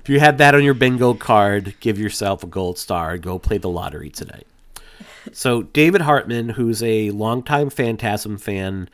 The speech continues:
he was working as a storyboard artist on animated series like the Extreme Ghostbusters and Godzilla the series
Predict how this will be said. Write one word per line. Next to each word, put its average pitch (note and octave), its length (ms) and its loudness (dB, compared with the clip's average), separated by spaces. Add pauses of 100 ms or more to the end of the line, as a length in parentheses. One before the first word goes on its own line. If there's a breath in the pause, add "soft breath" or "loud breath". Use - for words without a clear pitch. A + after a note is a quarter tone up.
(280 loud breath)
he D3 460 0
was B2+ 300 0
working C#3+ 520 -2
as E3 120 -4
a D#3 60 -4
storyboard A2+ 760 0
artist G#2 420 -4
on G2 220 -8
animated A#2 540 0
series G#2 480 -6
like F2 180 -10
the F#2+ 140 -8
Extreme G2 420 -8
Ghostbusters A#2 960 -4
and G2 220 -10
Godzilla A2 560 0
the A#2+ 80 -6
series G#2 600 -4